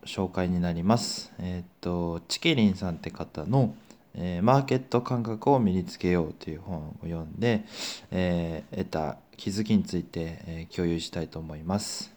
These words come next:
えー、マーケット感覚。えっと、あんまり聞き慣れない話だと思うんですけども、マーケット感覚っていうのは、この本の中で言う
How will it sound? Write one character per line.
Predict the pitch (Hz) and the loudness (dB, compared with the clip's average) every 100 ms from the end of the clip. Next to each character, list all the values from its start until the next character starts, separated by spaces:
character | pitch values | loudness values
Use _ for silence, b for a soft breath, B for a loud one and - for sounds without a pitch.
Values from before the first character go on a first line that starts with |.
| _ | _
え | - 175 165 165 160 | -8 -6 -6 -8 0
ー、 | |
マ | 117 | 2
ー | 131 | 4
ケ | 135 | 2
ッ | |
ト | 135 135 | 0 -4
感 | - 123 | 0 0
覚。 | 104 87 - 73 - B B B B B - | 0 -6 -6 -8 -10 B B B B B -8
え | |
っ | |
と、 | 87 90 | -2 2
あ | |
ん | 110 | 4
ま | 113 | 4
り | |
聞 | 110 - | 2 -4
き | - | 2
慣 | 120 | 4
れ | 117 | 4
な | 117 90 | 6 4
い | 85 | 2
話 | 90 85 85 85 82 80 80 78 78 - - - _ - | -2 -4 -4 -2 0 0 0 -4 -6 -12 -16 -20 _ -16
だ | - | -10
と | - 80 | -4 -2
思 | 87 87 | 0 -2
う | |
ん | 80 | -2
で | 80 | -8
す | - | -10
け | - | -10
ど | 85 87 | -8 0
も、 | 131 117 B B B B | 2 2 B B B B
マ | 98 117 | 0 2
ー | 139 | 2
ケ | 156 | 0
ッ | |
ト | 156 170 | -2 -2
感 | - 175 | 2 2
覚 | 156 135 | 2 0
っ | 135 | -2
て | 135 123 | 0 0
い | |
う | |
の | 110 117 | 2 4
は、 | 123 107 | 4 2
こ | 110 | 0
の | 110 | 0
本 | 117 131 123 107 | 0 0 2 4
の | 87 | 4
中 | 90 95 92 | 2 2 0
で | 87 | 0
言 | 87 | 0
う | 85 | 0